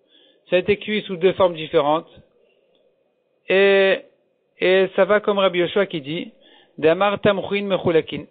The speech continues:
Les différentes cuissons, elles partagent, elles partagent la faute. Donc s'il avait mangé un kazaït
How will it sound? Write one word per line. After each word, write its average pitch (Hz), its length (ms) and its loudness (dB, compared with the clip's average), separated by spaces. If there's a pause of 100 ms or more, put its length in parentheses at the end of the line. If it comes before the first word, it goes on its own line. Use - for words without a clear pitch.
Les 160 120 -6
différentes 202 420 -2
cuissons, 185 500 -4
elles 165 180 0
partagent, 196 720 -2 (960)
elles 151 140 -6
partagent 196 600 -2
la 170 140 0
faute. - 340 -10 (680)
Donc 143 120 -4
s'il 220 160 0
avait 214 140 4
mangé 196 400 0
un 202 160 -4
kazaït 190 640 0